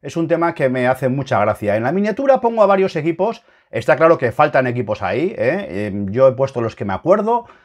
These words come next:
algunos recientes, como el Villarreal ayer o el Español la jornada anterior, y bueno, un histórico como el Atlético de Madrid, que ya me he quejado en algún vídeo de este canal,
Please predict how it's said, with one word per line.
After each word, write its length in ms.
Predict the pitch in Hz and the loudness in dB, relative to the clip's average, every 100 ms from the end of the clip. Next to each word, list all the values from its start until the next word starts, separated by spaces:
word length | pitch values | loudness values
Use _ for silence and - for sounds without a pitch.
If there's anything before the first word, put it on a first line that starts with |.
| - | -4
algunos 420 | 110 120 165 175 | 0 0 0 0
recientes, 560 | 139 120 170 208 160 139 | 0 0 -2 -2 -4 -4
como 220 | 135 120 | -2 -2
el 40 | |
Villarreal 520 | 104 104 101 110 123 123 | -2 -2 0 2 2 2
ayer 460 | 160 208 233 - | 2 2 0 -4
o 180 | - 135 | -2 0
el 80 | 143 | 0
Español 600 | 123 - 107 131 135 98 _ _ _ | -2 -2 -4 2 2 0 _ _ _
la 140 | 110 | -6
jornada 380 | 117 110 110 131 | -4 -4 -2 0
anterior, 480 | 147 165 185 208 233 | 0 0 2 0 0
y 120 | - | -2
bueno, 280 | 117 123 160 | -2 0 -2
un 160 | 135 110 | -4 -6
histórico 460 | 117 151 143 120 | -4 -2 -2 -4
como 140 | 98 98 | -6 -4
el 60 | |
Atlético 280 | 98 117 - | -2 -2 -4
de 80 | 127 | 0
Madrid, 300 | 127 139 156 | 0 2 -2
que 200 | - 95 | -4 -4
ya 140 | 107 | -2
me 80 | 120 | -2
he 40 | 117 | -2
quejado 280 | 120 117 | -4 -4
en 60 | 113 | -2
algún 520 | 107 113 123 120 117 113 | -2 -2 -4 -4 -6 -6
vídeo 200 | 131 113 | -4 -4
de 80 | |
este 160 | 110 117 | -4 -6
canal, 440 | 113 127 127 101 | -4 0 0 -2